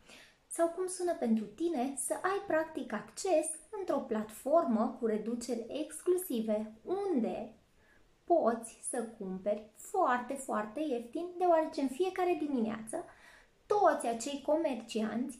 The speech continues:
sunt peste cinci sute de comercianți, să-mi dai mesaj privat dacă vrei să-ți spun mai multe despre aceasta, toți aceia te plătesc și fac reduceri zi de zi, despre care clienții din online nu știu.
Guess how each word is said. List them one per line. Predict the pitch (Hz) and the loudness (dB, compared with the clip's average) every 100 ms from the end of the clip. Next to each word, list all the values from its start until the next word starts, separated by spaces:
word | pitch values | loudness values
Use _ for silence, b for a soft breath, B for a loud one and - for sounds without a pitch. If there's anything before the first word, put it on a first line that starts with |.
| - | -14
sunt | - 254 220 - | -4 0 0 4
peste | 302 220 - 190 | 2 2 -2 -8
cinci | - 240 | -4 -2
sute | 233 - | -4 -4
de | 208 185 | -4 -4
comercianți, | 190 190 180 - 208 196 254 - - | -4 -6 -8 -12 -12 -6 -6 -6 -6
să-mi | 214 196 | -4 -4
dai | 190 220 | -2 -2
mesaj | 277 320 311 | -2 -4 -6
privat | - 311 269 254 | -6 -4 -2 -2
dacă | 277 254 | -4 -4
vrei | 220 220 | -6 -6
să-ți | - 277 - | -4 -8 -8
spun | 220 220 | -2 0
mai | 220 175 | 0 -4
multe | 185 233 | -6 -2
despre | 226 277 - | 0 0 -2
aceasta, | 302 - 208 - 196 269 - B B B B B B _ _ | -4 -4 -8 -6 -8 -8 -14 B B B B B B _ _
toți | 392 403 359 | 0 2 2
aceia | 277 294 285 285 | 0 0 -2 0
te | 330 | -2
plătesc | 370 381 370 302 302 | 0 -2 0 -2 -2
și | - 226 | -6 -4
fac | 247 277 | -2 -2
reduceri | 277 233 190 214 247 208 180 | -2 -2 -2 -2 -2 -2 -4
zi | 214 226 - | -2 -2 -2
de | 185 185 - - | -2 -2 -4 -8
zi, | - - - | -8 -10 -4
despre | 440 440 427 | 2 2 2
care | 427 415 381 | 2 0 2
clienții | 339 320 349 330 | 2 2 2 0
din | 226 220 | 4 4
online | 208 196 196 190 | 4 0 -8 -8
nu | 190 | -8
știu. | - - - | -10 -8 -10